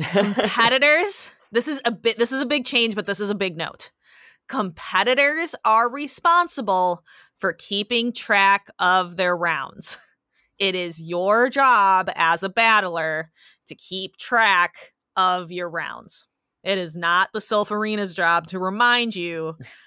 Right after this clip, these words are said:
how many rounds you've done. Two other quick notes. If a competitor withdraws or is removed from a tournament before all the rounds are completed,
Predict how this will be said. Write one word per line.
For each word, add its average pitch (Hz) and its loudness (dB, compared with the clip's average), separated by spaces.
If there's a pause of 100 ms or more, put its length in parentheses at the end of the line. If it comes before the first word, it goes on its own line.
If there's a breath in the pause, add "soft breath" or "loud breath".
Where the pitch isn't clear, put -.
how 175 0
many 175 -6
rounds 160 -4
you've 151 -12
done. - -16 (540 loud breath)
Two 302 0
other 277 2
quick 254 -4
notes. 202 -4
If 247 0
a 254 2
competitor 240 0
withdraws 196 0
or 202 -4
is 185 -4
removed 175 -10 (100)
from 269 -4
a 262 -8
tournament 285 -6
before 185 0
all 190 2
the 185 -6
rounds 170 -4
are 165 -8
completed, 165 -8